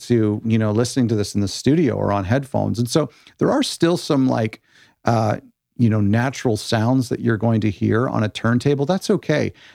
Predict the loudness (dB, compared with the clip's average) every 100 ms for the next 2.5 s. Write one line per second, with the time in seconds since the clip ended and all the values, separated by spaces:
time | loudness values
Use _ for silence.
0 | _ -2 -2 -2 0 2 2 2 0 -2
1 | 0 0 0 0 0 2 2 2 2 0
2 | 0 0 2 0